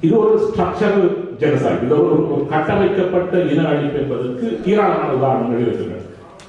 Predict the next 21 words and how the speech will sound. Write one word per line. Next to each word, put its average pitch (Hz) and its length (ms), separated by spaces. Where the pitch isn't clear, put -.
ஆஹ், 110 280
அரசு 165 280
தலைவர்கள், - 500
சிங்களத்தின், 151 640
ஸ்ரீலங்காவின் 165 600
அரசு 170 260
தலைவர்கள் 147 520
இதை 143 120
பகிரங்கப்படுத்தி, 165 1000
பிரகடனப்படுத்தி 165 880
தான் 190 240
இந்த 175 140
இன 165 80
அழிப்புகளை 156 380
செய்திருக்கின்றார்கள். 101 760
அவர்களுடைய 170 560
சட்டங்கள் 202 920
இனங்களை 175 340
அழிக்கக்கூடிய 180 560
விதமாகத்தான் 156 680
உருவாக்கப்பட்டிருக்கின்றன. 170 960